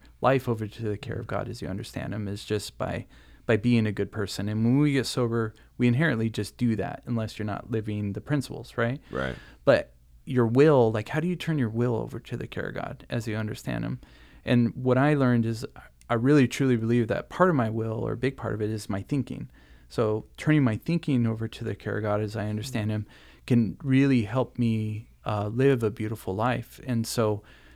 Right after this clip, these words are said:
Speaker 1: you know, being okay with, okay, it's okay that I can have a negative thought. You know, it just happens. We are who we are,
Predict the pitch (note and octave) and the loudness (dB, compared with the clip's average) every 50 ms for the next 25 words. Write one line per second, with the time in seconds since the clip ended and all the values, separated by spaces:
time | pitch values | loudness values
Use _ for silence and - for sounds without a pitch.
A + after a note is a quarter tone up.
0 | - - - A2+ A2 G#2+ - - - - - - D3 - - - C3+ C3+ C#3 D3+ | -12 -6 -4 -2 -2 -4 -6 -10 -20 -20 -20 -20 -20 -20 -4 2 4 6 6 6
1 | D#3 D3+ B2+ - - D#3+ D#3 D3+ C3+ B2 A#2 A#2 A2 G#2 - - A#2+ A#2+ - F3+ | 6 4 2 2 0 2 2 4 4 2 2 2 0 0 0 -2 -2 0 0 -2
2 | D#3 - B2+ - - - F3+ G3 G3+ C#3 G#2 A2 G#2+ G#2+ - A#2 G#2+ G2+ G#2 G2 | -2 -2 -2 -2 -4 -4 -2 -2 -4 -2 -2 -4 -4 -4 -4 -4 -2 -2 -4 -4
3 | G#2+ G#2 G#2 G#2 G2+ A2 G#2+ - - - - - - - - - B2+ A#2 A2 A2 | -4 -4 -4 -6 -6 -6 -8 -8 -6 -6 -6 -6 -6 -8 -8 -4 -2 -2 0 0
4 | A#2 A#2+ - E3+ - - - D3+ D3+ - A2 G2+ G2 G2+ - A#2+ A#2+ A#2+ A#2+ A#2+ | -2 -2 -2 -4 -4 -4 -4 -4 -4 -4 -4 -4 -4 -6 -4 -2 0 0 0 0
5 | A#2 G#2+ B2+ A#2+ A2 G#2+ G#2+ G#2+ G2+ | 0 0 0 0 0 0 0 0 -2